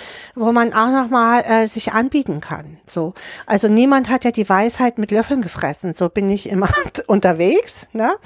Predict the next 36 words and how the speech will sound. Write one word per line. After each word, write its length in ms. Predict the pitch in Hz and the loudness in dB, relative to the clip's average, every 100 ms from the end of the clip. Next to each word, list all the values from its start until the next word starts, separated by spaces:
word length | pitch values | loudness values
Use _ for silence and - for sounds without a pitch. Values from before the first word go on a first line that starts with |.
| - - - | -14 -16 -8
Ich 240 | 240 - | -8 0
auch 300 | 202 220 311 | 4 4 4
nicht. 380 | 370 415 508 - - - - - - | 2 2 2 -8 -20 -20 -20 -20 -2
Und, 280 | 247 262 - _ _ _ | 0 0 -6 _ _ _
äh, 160 | - 240 | 0 2
man 280 | 240 247 247 | 2 0 0
braucht 560 | 226 226 339 - - | 0 2 2 0 -6
oft 200 | 214 - - | -6 -6 -8
so 100 | 175 | -8
viel, 400 | - 147 165 _ _ - - - | -8 -16 -18 _ _ -20 -20 -20
weil 300 | 196 220 247 | -2 0 2
man 220 | 285 277 | 0 0
auch 200 | 247 254 | -2 -2
mit 140 | 277 269 | -2 -4
dem 80 | 240 | -2
Alltag 680 | 220 349 - 240 180 - - _ _ | -2 0 0 0 -2 -6 -20 _ _
beschäftigt 640 | 196 - 240 - 330 - | 0 2 0 0 -4 0
ist, 360 | 370 403 - - _ | 0 0 -2 -10 _
den 160 | 208 190 | -4 0
Alltag 440 | 190 240 - 285 - _ | -2 -2 -2 -4 -4 _
abzudecken 840 | 262 277 - 320 - 262 - 349 381 - - - - | -2 -2 -2 -2 2 0 2 2 2 0 -12 -14 -2
und 280 | 240 233 240 | -2 0 -4
n-, 160 | 247 | -4
sich 380 | 202 262 254 262 | 0 -2 -2 0
um 180 | 226 247 | 2 2
bestimmte 460 | 240 - 277 285 302 | 2 2 2 2 2
Dinge 320 | 269 262 262 | 2 2 2
gar 220 | 247 240 | 2 2
nicht 240 | 240 247 - | 2 -2 -4
kümmern 380 | 262 320 359 330 | 0 2 2 -2
kann 380 | - 165 156 | -6 -8 -8
oder 340 | - 226 240 240 | -4 -2 2 0
es 160 | - - | 0 -2
auch 160 | 220 | -2
Sinn 340 | - 277 277 277 | 0 2 2 4
macht, 360 | 269 269 - | 2 2 -6